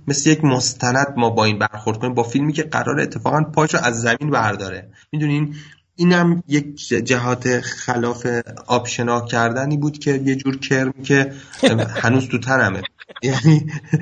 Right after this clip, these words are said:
Speaker 1: و ما حتی توی قیچی هم این کار رو انجام دادیم، ولی اینجا به قول شما رادیکال‌تر و شجاعانه‌تر، حالا به قول خودم، خودم فکر کنم اینو گفتم، <laughs> انجامش بدیم. و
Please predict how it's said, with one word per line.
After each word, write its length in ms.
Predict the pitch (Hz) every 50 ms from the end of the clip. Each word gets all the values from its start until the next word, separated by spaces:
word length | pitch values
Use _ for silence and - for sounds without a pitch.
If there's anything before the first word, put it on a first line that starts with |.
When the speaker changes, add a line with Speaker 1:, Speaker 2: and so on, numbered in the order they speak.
| 151 156 143 - - 120 117
Speaker 1:
و 360 | 123 123 120 117 117 117 113 113 117 117 - _ _ _ _ _ _ _ _ _ _ _ -
ما 100 | 127 120
حتی 220 | 113 123 123 - 127
توی 200 | 110 139 139 135
قیچی 340 | 139 113 110 110 110 117 127
هم 100 | 123 123
این 100 | 120 113
کار 160 | 120 123 120
رو 80 | 120 113 110
انجام 340 | 110 107 107 107 123 127
دادیم، 180 | 139 143 143 135
ولی 100 | - 135
اینجا 240 | 123 120 117 117 123
به 120 | 117 117 110
قول 180 | 110 113 113
شما 220 | 110 113 120 110 110
رادیکال‌تر 520 | 113 110 107 104 - 104 101 101 107 113
و 120 | 113 113
شجاعانه‌تر، 680 | 113 - - 104 101 107 98 101 101 104 - 120 120 120 120 - - - - - _ -
حالا 220 | 107 104 104 101 98 - - - _ -
به 120 | 107 110
قول 160 | 107 110 104
خودم، 320 | - - 135 117 98 92 87
خودم 160 | - 113 98 92
فکر 120 | - -
کنم 120 | - 92
اینو 120 | 90 90 90
گفتم، 260 | 107 110 110 - 135 - - - 135
<laughs> 120 | 123 - -
انجامش 500 | 107 110 113 - 117 113 110 113 113 -
بدیم. 280 | - 110 110 104 101 - - - - - _ - - 117 117 110 113 - 113
و 560 | 120 123 123 120 120 120 120 120 117 117